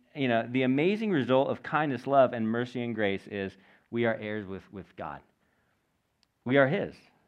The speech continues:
And see, the evidence of us being Christians is what? Our good works, it says,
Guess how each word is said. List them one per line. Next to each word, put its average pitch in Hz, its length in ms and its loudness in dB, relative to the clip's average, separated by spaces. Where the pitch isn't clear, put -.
And 165 160 4
see, 202 180 0
the 180 180 4
evidence 190 400 4
of 143 120 -2
us 147 140 6
being 143 220 0
Christians 135 500 -2
is 131 220 2
what? 127 400 4
Our 123 180 6
good 131 320 -4
works, 127 440 -2
it - 120 -12
says, 104 320 -4